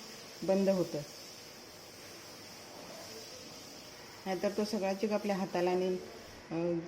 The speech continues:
चार दिवस तरी निघत नाही, ते सगळं चिकट चिकट झालेलं असते हाताला.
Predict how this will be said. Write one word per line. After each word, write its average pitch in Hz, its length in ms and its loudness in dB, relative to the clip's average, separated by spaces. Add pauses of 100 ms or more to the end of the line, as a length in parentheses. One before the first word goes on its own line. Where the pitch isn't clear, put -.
(140)
चार 196 220 10
दिवस 196 320 4
तरी 196 120 4
निघत 175 340 6
नाही, 170 180 4
ते 165 80 4
सगळं 156 260 0
चिकट 170 300 0
चिकट 170 260 0
झालेलं 156 420 0
असते 156 200 -4
हाताला. 151 380 -4